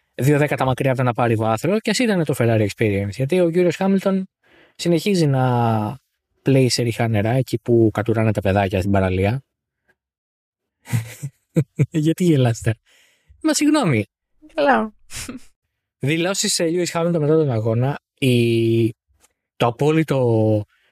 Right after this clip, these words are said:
Speaker 1: ε, cry for help. Ε, έτσι, για ακόμα μια φορά ο Lewis Hamilton βρέθηκε μπροστά στις κάμερες και μας είπε ότι μισεί τη ζωή του και ότι δεν αντέχει άλλο σε αυτό το κολομέρος και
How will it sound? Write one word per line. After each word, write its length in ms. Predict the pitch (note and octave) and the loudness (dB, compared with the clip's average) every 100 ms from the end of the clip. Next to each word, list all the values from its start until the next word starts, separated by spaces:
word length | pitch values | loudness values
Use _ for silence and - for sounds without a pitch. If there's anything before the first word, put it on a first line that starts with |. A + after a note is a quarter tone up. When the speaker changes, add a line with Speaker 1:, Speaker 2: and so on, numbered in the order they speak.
| _ | _
Speaker 1:
ε, 180 | - G#2+ A2 | -4 -4 -2
cry 200 | C3+ C3 A#2 | 0 0 0
for 100 | - G#2 | 0 -2
help. 200 | - G#2+ A#2 _ _ _ _ _ _ _ _ _ _ _ _ _ _ _ | 2 2 2 _ _ _ _ _ _ _ _ _ _ _ _ _ _ _
Ε, 600 | - G#2+ G#2+ G#2+ G#2 G#2 | -2 0 2 2 0 0
έτσι, 320 | A2 G#2+ C3 | -4 -2 -2
για 140 | G#2 G#2 | 0 -2
ακόμα 180 | D3 | -2
μια 120 | D3 C#3 | 0 0
φορά 240 | B2+ B2 | 0 0
ο 20 | A#2+ | 0
Lewis 200 | A#2 - | 0 0
Hamilton 540 | A#2+ B2 - A2 G2+ F#2+ _ _ _ _ | 0 0 0 -2 -2 -6 _ _ _ _
βρέθηκε 300 | - A#2+ C3 | -2 0 0
μπροστά 180 | A2+ G#2+ | -2 -2
στις 120 | A#2+ | -2
κάμερες 520 | - A#2+ B2 A2 G#2 | -2 -2 0 0 -4
και 840 | - A2+ A2 G#2 G#2 G2+ G2 F#2+ F2+ _ _ _ _ _ _ _ _ _ _ | -4 0 2 2 2 0 -2 -4 -10 _ _ _ _ _ _ _ _ _ _
μας 240 | - A2 - | -4 -2 -2
είπε 200 | A#2 A#2 | 0 -2
ότι 340 | G#2+ A2 G#2+ | -2 -2 -2
μισεί 240 | A2+ - | -2 -2
τη 100 | C#3 | -2
ζωή 260 | B2+ B2 A#2+ | 0 0 0
του 160 | B2+ B2 | 0 -2
και 360 | A2 G#2 G#2+ | 0 -2 -2
ότι 160 | G#2 A2 | -2 -2
δεν 140 | A#2 | 0
αντέχει 340 | A2+ A2+ G#2 A2 | 0 -2 -2 0
άλλο 200 | G#2+ G#2 | 0 -2
σε 100 | G2+ | -4
αυτό 140 | G#2 | -6
το 480 | G2 G#2 G2+ G2 G#2 - _ _ | 0 0 2 0 -4 -14 _ _
κολομέρος 600 | A2+ G#2+ G#2+ G#2+ A2+ A#2+ | -2 -2 0 0 -2 -4
και 500 | - G#2+ G#2 G#2 G2 | -2 0 0 -2 -6